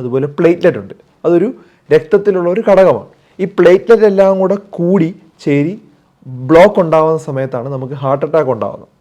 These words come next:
അപ്പോൾ പ്ലേറ്റ്ലെറ്റ് അഗ്രിഗേഷനെ പ്രിവെന്റ് ചെയ്യുന്ന ഒരു മരുന്നാണ് ആസ്പിരിൻ. ആസ്പിരിൻ ഒരു വേദന സംഹാരി ആണെങ്കിൽ പോലും ആസ്പിരിൻ്റെ ഒരു ആക്ഷനാണ് നമ്മളെ ആൻറ്റി പ്ലേറ്റ്ലെറ്റ് ആക്ടിവിറ്റി, അതായത് രക്തക്കുഴലുകളിലുള്ള ഈ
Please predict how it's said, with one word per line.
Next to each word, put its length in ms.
അപ്പോൾ 140
പ്ലേറ്റ്ലെറ്റ് 540
അഗ്രിഗേഷനെ 640
പ്രിവെന്റ് 360
ചെയ്യുന്ന 300
ഒരു 160
മരുന്നാണ് 420
ആസ്പിരിൻ. 320
ആസ്പിരിൻ 340
ഒരു 100
വേദന 240
സംഹാരി 400
ആണെങ്കിൽ 300
പോലും 220
ആസ്പിരിൻ്റെ 420
ഒരു 120
ആക്ഷനാണ് 440
നമ്മളെ 260
ആൻറ്റി 280
പ്ലേറ്റ്ലെറ്റ് 560
ആക്ടിവിറ്റി, 400
അതായത് 280
രക്തക്കുഴലുകളിലുള്ള 840
ഈ 20